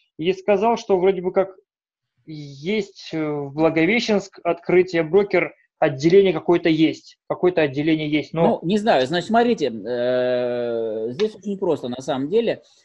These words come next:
Speaker 2: Э, вы заходите на сайт openbroker точка ру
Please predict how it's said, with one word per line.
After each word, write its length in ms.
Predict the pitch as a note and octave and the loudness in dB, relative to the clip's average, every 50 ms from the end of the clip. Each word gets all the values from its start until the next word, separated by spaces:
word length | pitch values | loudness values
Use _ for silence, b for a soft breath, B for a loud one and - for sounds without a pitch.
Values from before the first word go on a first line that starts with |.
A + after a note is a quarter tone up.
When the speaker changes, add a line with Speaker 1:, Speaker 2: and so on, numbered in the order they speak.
| b b - | b b -4
Speaker 2:
Э, 260 | C3 C3+ C3+ C3+ A2 | -2 0 0 0 0
вы 180 | B2 D3 G3 G#3 | 0 0 0 2
заходите 500 | F#3 F#3+ F#3 F#3+ F3 D3 C#3+ C#3 - D3+ | 2 0 0 0 -2 -4 -4 -6 -6 -6
на 120 | C#3+ D#3+ | -4 -4
сайт 300 | F3 - E3 C#3 A#2+ A#2 - - | -4 -2 -2 -2 -2 -2 -4 -4
openbroker 640 | E3 F3+ F3 E3+ D#3 C#3+ C3+ D#3 D#3+ C#3 B2+ C3+ B2 | -4 -4 -2 -2 -2 -2 0 0 -2 -2 -2 -4 -6
точка 380 | - C#3+ C3+ C3 - - A#2+ | -4 -6 -6 -6 -6 -6 -6
ру 260 | G#2 G#2 G2+ A2 - | -6 -6 -8 -8 -10